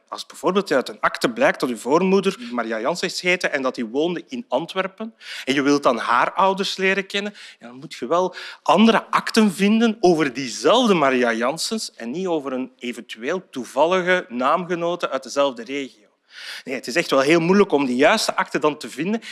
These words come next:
Als je dan weet dat die, ja, de spelling van familienamen en voornamen kan, eh, verschillen tussen de akten, dat er bepaalde akten juist missen die heel cruciaal zijn, dat er bewust of onbewust fouten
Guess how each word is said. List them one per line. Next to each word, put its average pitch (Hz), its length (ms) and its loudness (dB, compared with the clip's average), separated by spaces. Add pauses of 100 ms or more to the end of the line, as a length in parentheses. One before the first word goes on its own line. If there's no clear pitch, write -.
(160)
Als - 100 -8
je - 80 -8
dan 113 160 -4
weet 180 260 0
dat - 160 -6
die, 127 320 -4 (320)
ja, 143 140 -4
de 127 60 -8
spelling 185 440 2
van 131 140 -4
familienamen 175 920 0
en 123 180 -2
voornamen 180 680 4
kan, 131 420 0
eh, 123 220 0
verschillen - 640 0
tussen 190 260 -2
de 175 140 -2
akten, 180 320 -2
dat 143 160 0
er 131 60 -2
bepaalde 151 440 2
akten 160 320 -2
juist 139 360 4
missen 160 480 -4
die 147 280 -6
heel 143 160 0
cruciaal 156 580 0
zijn, 175 240 -6 (260)
dat 131 160 -4
er 113 120 -6
bewust 120 380 -4
of 156 120 -2
onbewust 151 500 -4
fouten 165 460 -2